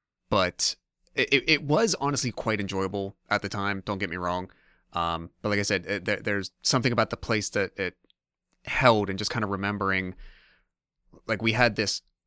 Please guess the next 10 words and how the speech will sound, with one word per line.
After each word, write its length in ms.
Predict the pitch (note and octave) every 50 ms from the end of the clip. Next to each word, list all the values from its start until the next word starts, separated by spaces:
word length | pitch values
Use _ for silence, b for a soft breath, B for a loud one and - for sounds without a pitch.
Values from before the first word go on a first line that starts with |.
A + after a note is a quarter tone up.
| _ _ - _ _ _ _ _ -
almost, 320 | - A#2+ A2+ A2 G#2+ -
like, 140 | - D#2 -
hiccup 800 | - - - - - - - - E3+ D#3 - G#2+ E2+ - - - - _ _ _ -
of 260 | A2 G2+ G2+ F#2 - _ _ _ -
time 580 | - - - A#2+ A2+ G#2 G#2 F#2 F2+ E2 D2+ - _ _ _ _ _ _ - -
in, 200 | G#2 G2 G2 -
in 140 | - G#2+ G2+
that 180 | G2+ G2 F#2 -
first 500 | - - A#2 G2+ F#2+ - - - - - _ _ _ -
summer, 560 | - - - - C3 G2+ G2 F#2+ F2+ E2 E2+